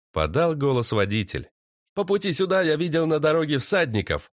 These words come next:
Может, это и мирные кочевники, но я буду спокойнее, если мы возьмем оружие, а то с нашими пуколками даже от небольшого отряда не отобьешься». «Ну что же тогда, я не возражаю», безразлично пожал плечами англичанин.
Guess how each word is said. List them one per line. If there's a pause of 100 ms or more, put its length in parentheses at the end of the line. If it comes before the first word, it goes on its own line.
(120)
Может,
это
и
мирные
кочевники,
но
я
буду
спокойнее,
если
мы
возьмем
оружие, (180)
а
то
с
нашими
пуколками
даже
от
небольшого
отряда
не
отобьешься». (1000)
«Ну
что
же
тогда, (120)
я
не
возражаю», (240)
безразлично
пожал
плечами
англичанин.